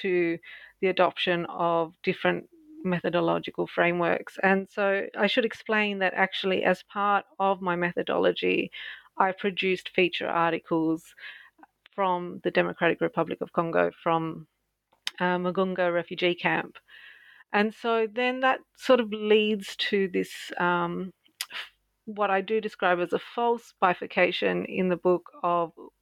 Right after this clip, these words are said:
words and worlds. Um, and so I've,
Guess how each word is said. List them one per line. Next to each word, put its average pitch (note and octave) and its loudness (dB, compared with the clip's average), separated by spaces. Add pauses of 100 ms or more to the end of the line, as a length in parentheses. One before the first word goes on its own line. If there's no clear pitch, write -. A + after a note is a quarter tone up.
(120)
words F#3 -2 (400)
and F3 2
worlds. - -2 (360)
Um, F3 0 (1040)
and G3+ -2
so G3+ 0 (640)
I've, G#3+ 2